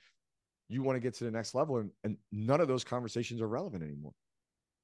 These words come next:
None of the, the partners and none of the relationships are relevant anymore.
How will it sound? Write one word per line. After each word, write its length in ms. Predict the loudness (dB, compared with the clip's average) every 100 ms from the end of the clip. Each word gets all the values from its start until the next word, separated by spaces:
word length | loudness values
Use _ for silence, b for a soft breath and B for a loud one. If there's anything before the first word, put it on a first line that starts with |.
| _ _ -6
None 280 | 2 4
of 80 | 6
the, 160 | 4 2 -2
the 120 | -6
partners 560 | 0 -2 0 0 0
and 80 | -2
none 80 | -2
of 60 | 0
the 80 | 2
relationships 640 | 4 2 2 -4 -8 -6
are 60 | -2
relevant 340 | -2 -2 -4
anymore. 380 | -4 -6 -8 -10